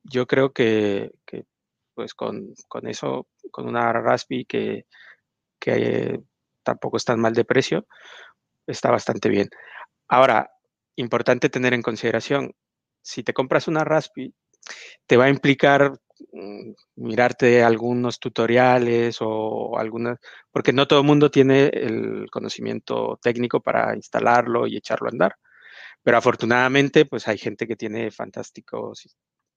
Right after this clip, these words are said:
tutoriales. Por ejemplo, ahí está Alberto, que tiene un canal que mis respetos, o sea, tiene videos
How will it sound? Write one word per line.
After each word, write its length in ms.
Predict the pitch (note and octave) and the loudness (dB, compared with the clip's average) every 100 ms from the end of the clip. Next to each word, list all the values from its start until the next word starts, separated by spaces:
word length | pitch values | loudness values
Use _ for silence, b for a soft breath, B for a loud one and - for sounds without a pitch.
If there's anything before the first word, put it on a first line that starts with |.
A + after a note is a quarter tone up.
| - - _ | -20 -20 _
tutoriales. 540 | B2 A2+ A2 B2 C3+ | -10 -4 0 0 0
Por 100 | - | -6
ejemplo, 200 | G2+ A2 | -10 -6
ahí 40 | G#2+ | -6
está 160 | - | -4
Alberto, 440 | G#2 G#2+ A#2+ A#2+ A#2+ | -4 -2 -2 -4 -8
que 80 | |
tiene 180 | - A2+ | -8 -10
un 60 | G#2+ | -8
canal 400 | G#2+ G#2+ A2 A2 B B B B B B _ - | -6 -4 -4 -6 B B B B B B _ 0
que 120 | A2+ | 2
mis 120 | G2+ | 2
respetos, 560 | F#2+ G2+ - A#2+ B2+ A#2+ | 2 0 2 0 0 -4
o 60 | |
sea, 160 | G#2+ G#2 | -2 -2
tiene 280 | - G#2+ A2 | 0 0 0
videos 500 | A2 A2 A2+ A2 | 2 4 4 2